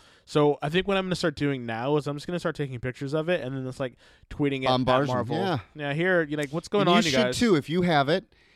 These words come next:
Speaker 2: And I know pretty much everyone in the world tweets now. Um, do it. Tweet at Marvel and let's start at one of those hashtaggy things.
Speaker 1: Yeah, because I, like, we're, we're
Speaker 2: Get your
Speaker 1: spending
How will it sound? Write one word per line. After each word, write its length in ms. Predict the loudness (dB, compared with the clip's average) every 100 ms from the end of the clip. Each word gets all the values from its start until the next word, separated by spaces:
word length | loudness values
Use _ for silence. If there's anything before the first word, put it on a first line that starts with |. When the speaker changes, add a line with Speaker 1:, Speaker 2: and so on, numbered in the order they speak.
| _
Speaker 2:
And 160 | -2 0
I 100 | 2
know 180 | 4 4
pretty 220 | 4 0
much 200 | 0 -2
everyone 340 | -4 -2 0 0
in 60 |
the 60 | 0
world 240 | 0 0 -2
tweets 360 | -2 -2 -2
now. 380 | -6 -6 -6 -10 _ _ _ _ _
Um, 540 | 0 2 2 2 0 -4 _ _ _ _ _
do 200 | -4 2
it. 120 | 2 2
Tweet 260 | 2 4
at 100 | 4
Marvel 400 | 2 0 0 -2
and 120 | -2 -2
let's 120 | -2
start 240 | 0 2
at 140 | 2 2
one 100 | 0
of 60 |
those 180 | 0 -2
hashtaggy 560 | -2 -4 -2 -4 -2 -6
things. 300 | -10 -10 -4
Speaker 1:
Yeah, 200 | 0 2
because 300 | 0 -4 -4
I, 120 | -4
like, 260 | -4 -4 -8
we're, 180 | -6 -6
we're 180 | -4 0
Speaker 2:
Get 100 | 2
your 80 |
Speaker 1:
spending 120 | 4